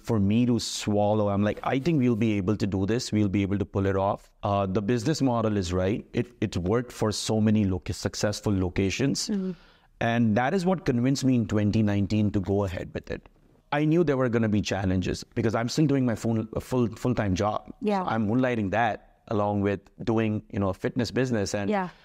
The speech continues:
Speaker 1: I knew I was gonna get into it with a lot of work that had to come from my side, pretty much live out of the gym, just come back home for meals and shower and go back.
Speaker 2: Mm-hmm.
Speaker 1: So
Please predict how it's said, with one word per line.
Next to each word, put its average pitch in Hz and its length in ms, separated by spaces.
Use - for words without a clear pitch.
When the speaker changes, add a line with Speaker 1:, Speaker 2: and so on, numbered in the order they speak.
Speaker 1:
I 143 80
knew 165 160
I 165 60
was 127 180
gonna 123 160
get 113 180
into 117 320
it 110 140
with 110 280
a 107 60
lot 101 240
of 104 100
work 107 360
that 101 120
had 101 200
to 98 80
come 98 180
from 98 160
my 95 160
side, 92 300
pretty 113 160
much 107 420
live 107 340
out 104 160
of 104 60
the 98 100
gym, 101 380
just - 180
come 104 160
back 101 200
home 101 340
for 101 180
meals 101 460
and 92 160
shower 104 440
and 98 200
go 98 140
back. - 380
Speaker 2:
Mm-hmm. 190 340
Speaker 1:
So 135 420